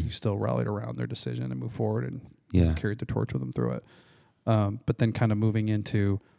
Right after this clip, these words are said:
Speaker 1: what we do at the Bridge House, you know, there was a time where we worked
Speaker 2: Mm-hmm.
Speaker 1: very, very closely with the state, and you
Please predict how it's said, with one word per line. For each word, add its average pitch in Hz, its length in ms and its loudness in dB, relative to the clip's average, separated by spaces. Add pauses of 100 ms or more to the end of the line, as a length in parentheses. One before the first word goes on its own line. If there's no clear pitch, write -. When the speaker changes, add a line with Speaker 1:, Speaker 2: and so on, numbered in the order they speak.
(140)
Speaker 1:
what 120 160 2
we 127 140 6
do 101 360 -2 (240)
at - 100 -2
the 110 60 0
Bridge 107 220 2
House, 98 440 0
you 117 80 -2
know, 104 80 2
there 104 100 2
was 101 80 -2
a 101 40 -2
time 98 200 0
where 98 80 -2
we 101 100 2
worked 95 220 -2
Speaker 2:
Mm-hmm. 92 100 0
Speaker 1:
very, 101 220 4
very 98 160 -2
closely - 340 -2
with 101 100 2
the 117 60 -2
state, 107 420 2 (1200)
and 107 220 0
you 107 400 2